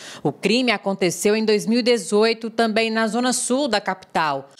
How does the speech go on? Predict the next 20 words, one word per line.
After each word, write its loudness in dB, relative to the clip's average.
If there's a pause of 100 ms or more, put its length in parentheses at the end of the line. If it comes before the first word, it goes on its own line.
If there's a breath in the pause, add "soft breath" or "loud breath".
(120)
O 2
advogado 0
tentou 0
escapar 0
de -10
um -2
assalto 0
no -2
bairro -2
Saci 0
quando 0
foi 2
atingido 0
por 0
dois 2
disparos -2 (280 loud breath)
de 0
arma -2
de -8
fogo. 0